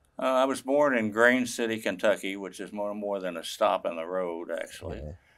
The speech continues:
Speaker 1: Um, I went to, uh, moved to Hillsboro, Ohio when I was
Speaker 2: Mm-hmm.
Speaker 1: about two, lived in Hillsboro till I was about five,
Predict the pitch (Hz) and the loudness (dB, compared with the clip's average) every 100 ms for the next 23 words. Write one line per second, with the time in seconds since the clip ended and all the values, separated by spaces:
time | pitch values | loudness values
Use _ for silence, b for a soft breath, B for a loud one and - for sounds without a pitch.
0 | _ 107 101 92 90 92 - _ _ _ | _ -4 -2 0 -2 -4 -14 _ _ _
1 | _ _ 107 117 254 254 113 104 107 - | _ _ 0 2 0 0 -2 -2 -4 -12
2 | - - 58 58 60 - 98 127 127 117 | -10 -6 -4 -4 -8 -10 -2 0 0 -2
3 | 95 131 139 120 123 117 95 90 123 131 | -2 -4 -4 -2 0 2 0 0 -2 0
4 | 85 87 90 95 92 92 92 87 85 - | -2 -4 -6 -6 -4 -4 -2 0 -2 -4
5 | - 151 110 95 110 _ _ _ _ _ | -6 -4 -4 -6 -12 _ _ _ _ _
6 | - 110 120 113 104 117 117 113 107 104 | -4 -2 0 -2 -4 -2 -2 -4 -2 2
7 | 107 104 101 95 95 92 92 90 - 120 | 2 2 2 4 2 -2 -2 -2 -2 0
8 | 123 104 95 95 | 2 2 2 0